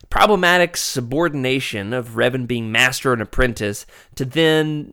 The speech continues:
one betraying the other to ultimately Revan turning, depending on which path in the game you take, uh, Revan betraying Malak, uh, and conquering him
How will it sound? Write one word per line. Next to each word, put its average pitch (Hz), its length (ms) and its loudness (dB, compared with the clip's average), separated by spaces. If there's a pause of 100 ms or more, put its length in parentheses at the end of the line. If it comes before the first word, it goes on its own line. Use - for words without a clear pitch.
one 156 300 0
betraying 170 640 2
the 127 180 0
other 120 220 2
to - 160 -4
ultimately 214 500 0
Revan 175 400 -2
turning, 160 420 -6
depending 143 320 -6
on 127 60 -4
which 120 180 -6
path 120 300 0
in - 60 -14
the 117 40 -12
game 180 260 -4
you 196 60 -6
take, 190 380 -2 (400)
uh, 127 220 -4 (100)
Revan 160 400 -6
betraying 185 760 -2
Malak, 135 800 0
uh, - 40 -10
and 113 440 -10 (260)
conquering 139 720 0
him 127 500 0